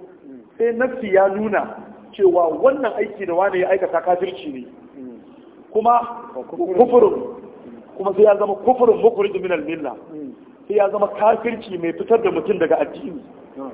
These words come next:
Speaker 2: Kun ga wannan shine fa hadarin.
Speaker 1: Mm.
Speaker 2: In ka ga an rubuta kufur,
Speaker 1: Mm.
Speaker 2: sai ka bincika kuma wani irin kufur ne.
Speaker 1: Na'am.
Speaker 2: Kuma gano irin wannan da bankaɗo irin wannan yana da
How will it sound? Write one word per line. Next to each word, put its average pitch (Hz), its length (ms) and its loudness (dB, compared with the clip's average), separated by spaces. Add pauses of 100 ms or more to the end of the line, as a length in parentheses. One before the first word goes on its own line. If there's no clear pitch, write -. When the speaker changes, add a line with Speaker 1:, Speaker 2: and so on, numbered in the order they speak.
(320)
Speaker 2:
Kun 196 120 -6
ga 185 80 -4
wannan 233 380 2
shine 196 280 -2
fa 180 380 2 (340)
hadarin. 175 400 -2 (360)
Speaker 1:
Mm. 147 240 -12 (640)
Speaker 2:
In 240 100 -6
ka 247 140 8
ga 240 160 2
an 233 140 2
rubuta 196 340 -6
kufur, 214 280 -2 (440)
Speaker 1:
Mm. - 160 -16 (140)
Speaker 2:
sai 220 100 0
ka 220 140 2
bincika 220 360 2
kuma 180 140 -2
wani 185 220 0
irin 240 180 2
kufur 180 280 0
ne. 160 120 -6 (340)
Speaker 1:
Na'am. 160 180 -12 (680)
Speaker 2:
Kuma 220 200 0
gano 247 380 4
irin 240 220 -4
wannan 202 300 -4
da 170 80 0
bankaɗo 214 420 -2
irin 226 200 -4
wannan 196 260 -4
yana 190 200 -4
da 170 80 -4